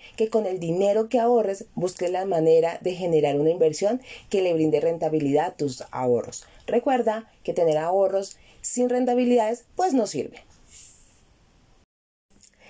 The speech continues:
Y si estás en Colombia, que estás viviendo con una inflación a tope, que realmente es las redes sociales, los noticieros,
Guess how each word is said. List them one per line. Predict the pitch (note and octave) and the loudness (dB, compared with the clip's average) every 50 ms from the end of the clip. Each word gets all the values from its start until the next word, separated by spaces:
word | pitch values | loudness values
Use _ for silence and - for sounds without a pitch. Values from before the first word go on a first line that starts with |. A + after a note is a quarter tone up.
| - - - - - - - _ _ | -20 -20 -20 -20 -20 -20 -20 _ _
Y | - B3 C#4+ C#4 C#4 C4+ C4+ C4 B3+ B3 A3+ A3+ - - - - - | -4 0 2 4 4 6 6 6 4 4 2 -2 -6 -20 -20 -16 -8
si | - B3+ | -4 -4
estás | C4 - C#4 B3 B3+ | -2 0 0 0 0
en | B3+ C#4 | 0 0
Colombia, | C#4 E4 E4 D#4 C#4 A#3+ A3+ G#3 F#3 F3 E3 F3 | 0 0 0 2 2 0 0 0 0 0 0 -2
que | - F#3+ | -2 -8
estás | F3 - - E3 D#3 D3+ | -8 -4 -4 -4 -4 -4
viviendo | E3+ F#3 G3 G#3 G#3 G#3 G#3+ G3+ G#3+ G#3+ G#3 - | -4 -4 -2 0 0 0 0 0 0 0 -2 -2
con | - G#3 F#3+ | -2 -2 0
una | F3 E3+ E3 | 0 2 2
inflación | F3+ G3+ G3+ A3 G3+ F#3+ F3 - - E3 D3 C#3+ C3+ - - - - - - - - - - - - - - - - - - - - - - - - - - - - - - - - - - - - - - - - - | 0 0 0 -2 -2 -2 -2 -4 -2 -2 -2 -2 -4 -6 -10 -14 -20 -20 -20 -20 -20 -20 -20 -20 -20 -20 -20 -20 -20 -20 -20 -20 -20 -20 -20 -20 -20 -20 -20 -20 -20 -20 -20 -20 -20 -20 -20 -20 -20 -20 -20 -20 -14 -10
a | - F#3 G3 | -8 -6 -2
tope, | - A#3 A3 G3 E3 - - D3+ D3+ D#3 E3 - - - - - - - - - - - | 0 0 0 0 -2 -2 0 0 2 2 0 -4 -8 -20 -20 -20 -20 -20 -20 -20 -14 -6
que | - F#3+ F#3+ | -2 -2 0
realmente | F#3+ F3+ D#3+ D#3+ E3+ E3+ E3+ E3+ - F#3 | 0 0 0 0 2 0 0 0 -2 -8
es | F#3+ G#3+ | -4 -2
las | G#3 G3+ G3 F#3+ F3 | 0 0 0 2 2
redes | E3+ D3+ D3 D#3 D#3 | 2 2 2 0 0
sociales, | F3+ F3 E3+ - E3+ E3 D#3+ E3+ F3 E3+ D#3 D3 D3 D3 D#3 | -2 -6 -6 -4 -2 0 0 0 0 0 2 2 2 2 2
los | D#3 D3+ D3 | 0 -2 0
noticieros, | D3 C3+ C3 - B2+ B2+ - - D3+ D3+ E3+ E3+ D#3+ D3 C#3+ C3+ C3+ C#3 C#3 - - | -2 -2 -2 -4 -4 -4 -2 0 2 4 4 4 4 2 0 -2 -4 -6 -6 -10 -14